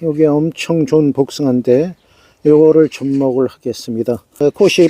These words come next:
핀 상태에서도 접목하는 거를 보여드리겠습니다. 바탕나무를 캐다가 하는 거는 들접이라고 합니다. 들접.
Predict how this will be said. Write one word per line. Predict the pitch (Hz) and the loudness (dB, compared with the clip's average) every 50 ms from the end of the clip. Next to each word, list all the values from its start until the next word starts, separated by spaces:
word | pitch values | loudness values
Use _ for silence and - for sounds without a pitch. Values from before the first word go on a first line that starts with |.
| - - | 0 -4
핀 | - - 190 185 180 | -4 -2 -2 -2 -2
상태에서도 | 156 - 165 170 160 - - - 156 147 131 - 147 131 - 120 120 131 165 202 202 - - _ - _ _ - _ _ _ _ _ _ - | -2 -2 -2 -2 -2 -4 0 2 2 2 4 2 0 0 2 0 0 2 0 0 -2 -8 -16 _ -20 _ _ -20 _ _ _ _ _ _ -8
접목하는 | - 151 151 147 147 147 151 147 131 - _ - 151 147 143 139 139 139 | -4 -2 0 2 2 4 2 2 0 -2 _ -6 -4 -2 0 0 0 2
거를 | 135 143 143 139 151 175 156 - _ _ _ _ _ _ _ _ _ _ _ _ | 2 2 4 4 2 0 0 -2 _ _ _ _ _ _ _ _ _ _ _ _
보여드리겠습니다. | - - 135 131 131 131 131 131 131 - _ _ _ _ _ _ _ _ _ _ _ - 127 127 123 110 117 107 - - - 117 107 107 104 - 117 147 196 208 - _ _ _ _ _ - _ - _ _ _ _ _ _ _ _ _ _ _ _ - | -4 2 4 4 6 6 4 2 0 -4 _ _ _ _ _ _ _ _ _ _ _ -2 -2 0 0 0 0 -2 -2 -6 -8 -6 -4 -4 -2 -2 -4 -4 -4 -8 -12 _ _ _ _ _ -20 _ -20 _ _ _ _ _ _ _ _ _ _ _ _ -4
바탕나무를 | - 170 - - 185 190 190 180 180 180 185 185 190 196 190 175 - | -4 -4 -2 0 0 0 2 2 2 2 2 4 4 2 2 0 -2
캐다가 | - - 180 170 180 185 165 185 175 | -4 -4 -2 2 2 2 2 2 0
하는 | 151 151 165 170 165 165 160 | 0 0 -2 -4 -4 -2 0
거는 | 165 170 170 180 196 208 202 196 180 - _ _ _ _ _ _ _ _ _ _ _ _ _ _ _ | 2 2 2 2 0 -2 -4 -6 -10 -16 _ _ _ _ _ _ _ _ _ _ _ _ _ _ _
들접이라고 | - 165 180 180 180 180 180 180 165 143 175 190 196 - _ _ _ _ - 156 151 151 143 - 139 | 0 4 4 6 6 6 4 2 0 0 0 0 0 0 _ _ _ _ -2 0 0 0 0 0 -2
합니다. | 123 120 120 113 - 131 143 | -4 -4 -6 -6 -4 -6 -6
들접. | - - 131 127 123 120 104 - 101 104 135 | -6 -2 -2 -2 0 -2 -4 -6 -6 -6 -6